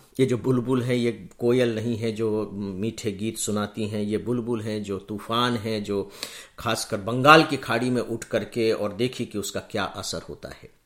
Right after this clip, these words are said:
बंग-, तो आपको जो मालूम होना चाहिए वो ये है कि जो बुलबुल है वो बंगाल की खाड़ी में उठने वाला तूफान है। अगर वो बंगाल की खाड़ी में उठता है तो अब आप अपने common sense से लगाइए,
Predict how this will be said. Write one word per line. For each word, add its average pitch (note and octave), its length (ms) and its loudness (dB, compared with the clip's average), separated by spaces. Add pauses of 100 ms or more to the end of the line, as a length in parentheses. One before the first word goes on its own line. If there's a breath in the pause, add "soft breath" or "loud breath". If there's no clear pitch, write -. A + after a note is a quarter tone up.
(120)
बंग-, B2 280 2 (240)
तो A2+ 60 2
आपको A2 300 0
जो G2+ 140 0
मालूम C3 320 2
होना A#2+ 220 0
चाहिए A2 340 -4
वो G2 160 -4
ये F#2+ 160 -2
है G2+ 140 -4
कि G#2 140 -8
जो F#2+ 140 -4
बुलबुल C3+ 400 -4
है F#2+ 240 -4 (340 loud breath)
वो A#2 80 0
बंगाल A#2+ 800 2
की B2 440 -2
खाड़ी A#2+ 500 0
में A2 300 -2
उठने A2 480 -4
वाला F#2+ 440 -4
तूफान F2 800 -10
है। - 200 -16 (420 loud breath)
अगर E3 200 6
वो D3 120 4
बंगाल A#2+ 440 2
की A#2+ 120 -8
खाड़ी G#2 340 -4
में F#2 120 -6
उठता F#2+ 340 -6
है G#2 160 -4
तो A2 140 -6
अब A2 240 -2
आप G2+ 300 -4
अपने G#2 220 -6
common D3+ 360 0
sense A2+ 300 0
से G#2 120 -2
लगाइए, G2 580 0